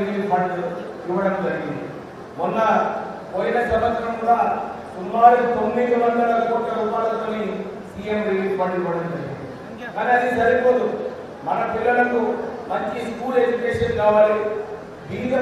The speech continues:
ప్రజలకు ఎక్కువ ఖర్చులు వైద్యము విద్య మీద ఉందని చెప్పి కొత్త కొత్త స్కూళ్ళు కూడా శాంక్షన్ చేయడం జరిగింది. ఇప్పుడే కలెక్టర్ గారికి నేను కనుక్కున్నాను, మనకి ఈ ప్రాంతంలో కూడా ఒక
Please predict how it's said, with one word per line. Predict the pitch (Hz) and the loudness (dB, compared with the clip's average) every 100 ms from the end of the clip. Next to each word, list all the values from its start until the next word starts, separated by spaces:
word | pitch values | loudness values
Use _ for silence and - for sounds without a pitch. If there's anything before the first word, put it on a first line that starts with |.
| 254 | 4
ప్రజలకు | 233 247 247 240 233 220 | 4 4 4 4 2 2
ఎక్కువ | 220 247 220 | 4 4 6
ఖర్చులు | 226 - 233 226 - - - - - - - | 4 4 2 0 0 -4 -6 -8 -12 -10 2
వైద్యము | 185 226 247 233 240 240 226 | 4 4 2 2 2 2 2
విద్య | 214 208 240 | 2 2 2
మీద | 233 233 220 | 2 0 -2
ఉందని | 214 220 214 | -2 -4 -4
చెప్పి | 208 208 - 190 185 190 180 - - 190 | -4 -4 -2 -2 0 -2 -4 -8 -10 -4
కొత్త | 202 - 247 | 0 0 2
కొత్త | 240 247 - | 0 0 -2
స్కూళ్ళు | - 262 262 254 | -2 -2 2 2
కూడా | - - - - - - - - | 4 4 4 2 -2 -6 -8 -4
శాంక్షన్ | 202 208 214 214 | -2 0 -2 -2
చేయడం | 202 196 185 | -2 -2 -2
జరిగింది. | 160 - 160 190 - - - - 180 | -4 -6 -8 -10 -10 -14 -16 -12 -4
ఇప్పుడే | 180 233 226 | 0 2 2
కలెక్టర్ | - - 226 233 | 2 0 -2 0
గారికి | 233 233 233 220 | 2 2 0 -4
నేను | 214 208 - - - - | -6 -8 -10 -12 -14 -4
కనుక్కున్నాను, | 208 214 226 247 226 220 233 226 - - - - | 0 2 2 2 2 0 -2 -6 -10 -12 -12 -4
మనకి | 185 226 226 226 | -2 0 -2 -2
ఈ | 226 | -2
ప్రాంతంలో | 226 233 233 240 240 233 | 0 0 2 0 0 0
కూడా | 233 - - - - - - | 4 6 6 2 -2 -4 -6
ఒక | 185 | -4